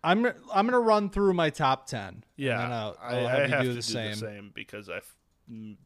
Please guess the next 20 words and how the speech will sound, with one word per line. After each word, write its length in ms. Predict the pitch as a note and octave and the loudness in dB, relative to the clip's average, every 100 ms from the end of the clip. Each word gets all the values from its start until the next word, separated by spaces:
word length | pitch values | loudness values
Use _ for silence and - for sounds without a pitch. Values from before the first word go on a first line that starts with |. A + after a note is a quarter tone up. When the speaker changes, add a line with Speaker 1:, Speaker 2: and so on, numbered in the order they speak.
| _ - | _ -16
Speaker 2:
messed 320 | A2+ G2+ - | -14 -14 -14
it 80 | A2+ | -10
up 160 | D#3 D3+ | -8 -8
so 240 | - G2 D2+ | -10 -10 -8
bad. 280 | F2+ E2 | -6 -6
I've 120 | F2+ - | -8 -10
probably 260 | G#2 G2 | -10 -10
confused 440 | G#2 G2+ G2 G2 F2+ | -12 -16 -16 -14 -14
everybody. 460 | F2+ - - D2 - _ _ _ _ _ - | -14 -16 -16 -18 -20 _ _ _ _ _ -12
Speaker 1:
So 640 | - D3+ C#3 C3+ C3 - _ _ | -2 0 2 4 2 -2 _ _
my 340 | C#3 C#3+ E3 | -4 2 2
top 360 | F3 F#3 E3+ E3 | 2 6 4 4
ten 240 | - D#3+ D3+ | 2 2 2
running 260 | C#3+ C#3+ | 0 0
backs 440 | C3+ C3+ C3 - C#3 | 2 2 2 -2 -8
in 60 | |
the 60 | A#2+ | -8
twenty 280 | - C3 A#2+ | -4 -4 -4
twenty-three 540 | B2+ A#2+ A2 B2 A2+ | -4 -6 -6 -6 -6
draft 540 | G#2+ G2+ G2 F#2 - | -4 -4 -4 -6 -10